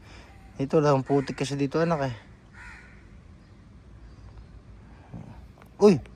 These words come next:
<laughs> Uy, bahala ka, magagalit sila, anak. No, no, anak, magagalit sila. Magagalit sila, bahala ka. <laughs> Wag ka. Huwag mo na nilalagay dyan.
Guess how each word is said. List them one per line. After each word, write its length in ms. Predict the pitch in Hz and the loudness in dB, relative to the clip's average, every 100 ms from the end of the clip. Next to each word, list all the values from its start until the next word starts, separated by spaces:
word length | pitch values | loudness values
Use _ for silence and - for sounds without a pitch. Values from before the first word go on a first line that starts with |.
| - - | -20 -4
<laughs> 960 | 147 127 131 120 127 117 160 160 - - | 0 2 0 -4 -8 -10 -10 -10 -8 6
Uy, 140 | 160 156 | 8 10
bahala 440 | 123 123 120 127 | 8 6 6 6
ka, 60 | 156 | 6
magagalit 540 | 139 131 123 127 127 123 | 6 6 6 4 2 -2
sila, 240 | 127 139 | 0 0
anak. 160 | 208 208 - - - - - - - - | 0 -4 -10 -20 -20 -20 -20 -20 -20 -2
No, 80 | 190 | 2
no, 320 | 262 311 320 247 | 4 4 2 2
anak, 240 | 214 262 214 | 4 4 4
magagalit 520 | 185 185 180 175 175 | 2 2 2 2 0
sila. 320 | 214 190 175 - - - - - - - - - - - - - - - | 0 0 -4 -12 -20 -20 -20 -20 -20 -20 -20 -20 -20 -20 -20 -20 -20 -10
Magagalit 480 | 117 120 131 139 127 | -4 2 4 2 0
sila, 200 | 147 143 | 2 4
bahala 320 | 123 127 131 139 | 4 4 4 4
ka. 140 | 123 110 - - - - - - | 2 -2 -10 -20 -20 -20 -20 -10
<laughs> 60 | 269 - 147 117 - - - - 165 156 - - 107 - - - - - | -6 -4 -4 -6 -10 -18 -18 -14 -10 -10 -10 -10 -10 -12 -20 -20 -20 -4
Wag 120 | 190 | -2
ka. 180 | 196 214 202 - - - - - - - - | 2 2 2 -10 -20 -20 -20 -20 -20 -18 -8
Huwag 120 | 151 | 0
mo 60 | 180 | 6
na 120 | 214 | 6
nilalagay 440 | 214 202 185 165 170 | 8 8 8 4 2
dyan. 320 | 214 196 | 2 0